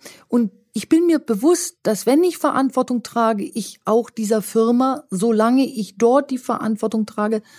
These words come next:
treu bleibe.“ Und dann wird das ein, ein tolles, äh, Arbeitsverhältnis, weil jeder Verantwortungsträger sucht genau solche Kollegen und Mitarbeiter.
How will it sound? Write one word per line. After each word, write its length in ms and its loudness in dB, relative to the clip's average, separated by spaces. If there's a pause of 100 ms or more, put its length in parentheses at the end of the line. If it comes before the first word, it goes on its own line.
(220)
treu 300 4
bleibe.“ 480 -2
Und 300 -10
dann 580 0
wird 240 0
das 160 -2
ein, 320 -2 (420)
ein 220 0
tolles, 640 2 (340)
äh, 60 -6 (100)
Arbeitsverhältnis, 1040 -4
weil 300 -2 (160)
jeder 640 2 (100)
Verantwortungsträger 1080 0
sucht 400 0
genau 500 0
solche 640 -2 (380)
Kollegen 720 2
und 160 2
Mitarbeiter. 800 -2